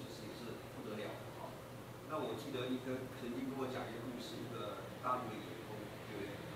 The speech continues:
那在财务报表上，那你怎么样去，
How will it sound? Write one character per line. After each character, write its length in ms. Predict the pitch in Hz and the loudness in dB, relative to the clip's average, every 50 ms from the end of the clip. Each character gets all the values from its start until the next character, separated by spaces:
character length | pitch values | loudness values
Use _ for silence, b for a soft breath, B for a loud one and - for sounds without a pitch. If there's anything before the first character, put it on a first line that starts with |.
| - - - - - - - 127 | -6 -6 -6 -6 -6 -4 -2 2
那 360 | - - - - - - - - - - | 4 4 4 4 4 2 0 0 0 0
在 280 | 135 139 - 147 - - - - - | 2 2 2 2 0 -2 -2 -4 -4
财 160 | - - 120 | -2 0 2
务 160 | 127 - - 139 | 2 2 4 4
报 160 | - - - | 4 4 4
表 120 | - - - | 2 0 0
上， 240 | - - - - - - - - - - - - - - - - - - | 0 0 0 0 0 -2 -4 -4 -4 -4 -4 -4 -4 -4 -4 -2 0 2
那 240 | - - 131 131 | 2 4 4 4
你 80 | - - | 4 2
怎 80 | - - | 2 2
么 160 | - - 139 | 2 2 4
样 240 | 156 - 135 127 123 | 4 6 6 4 4
去， 400 | 127 131 135 127 117 117 113 | 2 2 2 2 4 2 2